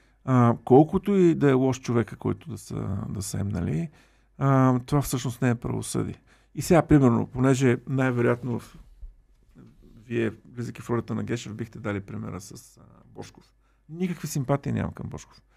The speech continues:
Никакви симпатии нямам към хора, които, а, а, корумпираха българското общество с, а, а, хазарта по този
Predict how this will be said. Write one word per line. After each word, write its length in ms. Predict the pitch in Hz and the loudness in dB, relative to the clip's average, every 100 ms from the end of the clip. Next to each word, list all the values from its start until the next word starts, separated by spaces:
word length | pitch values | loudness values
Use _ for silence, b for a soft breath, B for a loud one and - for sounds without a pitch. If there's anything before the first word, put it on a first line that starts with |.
| _ 135 | _ -10
Никакви 280 | 147 156 | -8 -8
симпатии 480 | 160 143 117 143 143 | -6 -6 -4 -6 -6
нямам 220 | 127 127 | -6 -6
към 160 | 123 120 | -6 -8
хора, 220 | 139 127 | -6 -8
които, 440 | 123 - - 120 123 b b b b b _ | -8 -16 -12 -10 -10 b b b b b _
а, 480 | 120 117 113 110 110 - 117 110 _ _ | -6 -4 -4 -4 -8 -10 -16 -18 _ _
а, 280 | 113 110 117 151 | -10 -8 -10 -10
корумпираха 640 | - 117 110 151 160 147 | -4 -2 2 6 6 4
българското 380 | 131 131 123 120 | 0 -2 -2 -12
общество 640 | 117 120 117 110 - 120 110 | -8 -8 -8 -12 -10 -8 -8
с, 420 | - - - - | -8 -10 -10 -6
а, 40 | |
а, 1120 | 107 98 98 98 101 98 - - - 104 107 - - 107 101 - _ | -4 -2 -4 -4 -6 -10 -14 -16 -12 -10 -10 -12 -14 -16 -20 -20 _
хазарта 460 | 98 101 95 - _ _ _ _ _ _ | -8 -6 -6 -10 _ _ _ _ _ _
по 80 | |
този 580 | - 113 104 101 95 98 | -8 -2 -2 -2 -4 -6